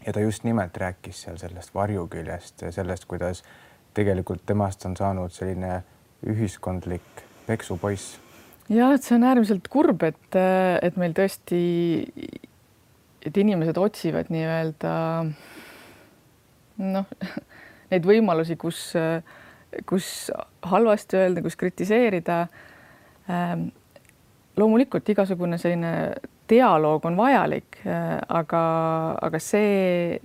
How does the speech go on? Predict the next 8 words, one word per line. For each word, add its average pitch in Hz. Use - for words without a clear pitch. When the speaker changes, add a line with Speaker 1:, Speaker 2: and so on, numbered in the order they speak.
Speaker 2:
selline 170
nii-öelda 165
poriga 220
loopimine, 160
äh, 165
mida 165
me 165
näeme, 165